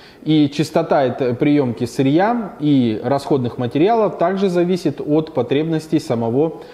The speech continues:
объекта, пекарни полного цикла или хлебопекарного предприятия. Приёмка сырья — это достаточно простой процесс, в котором необходимо чётко сверить все наименования сырья, которые приходят в пекарню,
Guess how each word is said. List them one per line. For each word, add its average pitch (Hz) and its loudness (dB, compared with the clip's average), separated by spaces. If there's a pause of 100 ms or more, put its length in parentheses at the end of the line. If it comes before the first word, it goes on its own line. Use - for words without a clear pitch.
(180)
объекта, 123 0
пекарни 180 0
полного 160 0
цикла 147 -2
или 226 0
хлебопекарного 131 -2
предприятия. 120 -4 (1500)
Приёмка 202 2
сырья — 208 0
это 208 2
достаточно 160 -2
простой 156 -2
процесс, 190 -2 (320)
в - -4
котором 170 2
необходимо 165 0
чётко 175 -2
сверить 151 0 (320)
все 196 0
наименования 147 0
сырья, 135 0
которые 120 0
приходят 117 -2
в - -20
пекарню, 208 -2